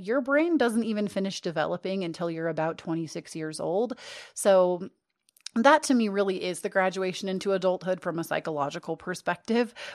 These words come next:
But I feel like you still are learning during that period, twenty-six to about thirty. You're kind of getting the reins on adulthood and like, "Oh, this is what it's like to be fully developed."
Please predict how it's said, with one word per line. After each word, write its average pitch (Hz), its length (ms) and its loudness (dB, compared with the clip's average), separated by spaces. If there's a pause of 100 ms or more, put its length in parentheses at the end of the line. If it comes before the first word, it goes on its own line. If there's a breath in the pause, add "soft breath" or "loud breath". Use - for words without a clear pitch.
But - 100 2
I 254 80 0
feel 302 180 2
like 330 180 0
you 254 120 0
still 196 380 2
are 185 180 2
learning 175 520 -2
during 160 260 -2
that - 200 -4
period, 170 420 -6
twenty-six 175 580 -6
to 185 140 -8
about 156 260 -2
thirty. 170 320 -4
You're 160 180 -8
kind 240 280 0
of 196 140 -4 (520 loud breath)
getting 214 340 2
the 185 120 0
reins 180 400 0
on 165 120 -2
adulthood 165 520 -2
and 160 100 -2
like, 160 180 -2
"Oh, 247 120 2
this 180 200 -4
is 190 100 -8
what 190 120 -2
it's - 160 -16
like 165 160 0
to - 60 -14
be 185 100 -8
fully 160 260 -4
developed." 147 600 -2